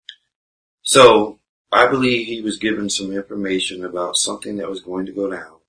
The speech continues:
And this is how we're going to support you.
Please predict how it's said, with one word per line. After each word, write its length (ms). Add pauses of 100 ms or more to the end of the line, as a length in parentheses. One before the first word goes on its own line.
(680)
And 520 (140)
this 220
is 200 (560)
how 220
we're 160
going 340
to 140
support 600
you. 380